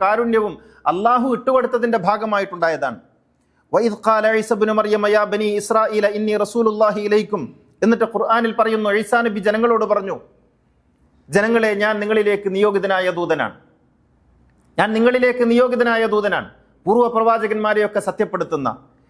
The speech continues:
ഇനി വരാനി-, വരാനിരിക്കുന്ന പ്രവാചകന്മാർക്ക് സുവിശേഷം അറിയിക്കുന്ന ഒരു ദൂതനാകുന്നു ഞാൻ എന്ന് പറഞ്ഞ് സമൂഹത്തിനിടയിൽ പ്രവർത്തിച്ചു എന്ന് സൂറ സഫിൽ പറയുന്നു. അതുപോലെ യേശുവിൻ്റെ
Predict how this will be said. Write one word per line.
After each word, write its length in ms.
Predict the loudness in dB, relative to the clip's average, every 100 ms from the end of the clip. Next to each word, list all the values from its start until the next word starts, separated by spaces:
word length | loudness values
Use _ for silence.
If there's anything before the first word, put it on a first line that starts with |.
| _ 0
ഇനി 120 | 2 2
വരാനി-, 340 | 2 0 0 2
വരാനിരിക്കുന്ന 560 | 2 2 -2 0 0
പ്രവാചകന്മാർക്ക് 800 | 2 2 2 2 0 0 -2 -2 -4
സുവിശേഷം 420 | -2 2 2 2 -2
അറിയിക്കുന്ന 420 | -2 -6 -6 -6 -6 _ _ _
ഒരു 140 | 0 2 2
ദൂതനാകുന്നു 640 | 0 0 0 -2 -2 -6
ഞാൻ 240 | 0 0 0 -8 _ _
എന്ന് 200 | 0 2
പറഞ്ഞ് 320 | 4 2 0 -4 -4
സമൂഹത്തിനിടയിൽ 640 | -2 -2 -2 0 0 0
പ്രവർത്തിച്ചു 420 | 0 0 -2 -4 0
എന്ന് 120 | 0 0
സൂറ 120 | 0
സഫിൽ 360 | 0 -2 -2 -2 0
പറയുന്നു. 320 | -2 -6 -12 -18 _ _ _ _ _ _ _ _ _ _ _ _ _ _ _ _ _ _ -2
അതുപോലെ 320 | 0 2 2 2
യേശുവിൻ്റെ 400 | 2 2 2 2